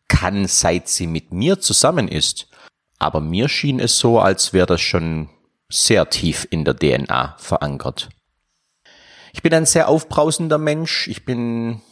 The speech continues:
ja, <laughs> manchmal etwas zu schnell mit dem Reden. <laughs>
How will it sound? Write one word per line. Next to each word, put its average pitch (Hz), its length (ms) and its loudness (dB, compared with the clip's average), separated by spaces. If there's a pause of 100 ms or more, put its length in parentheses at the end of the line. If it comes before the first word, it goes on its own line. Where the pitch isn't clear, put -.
(120)
ja, 95 280 2 (420)
<laughs> - 420 -14
manchmal 123 920 0
etwas - 360 0
zu - 140 0
schnell 120 720 2 (1300)
mit 113 180 2
dem 117 120 4
Reden. 139 800 4
<laughs> 98 60 6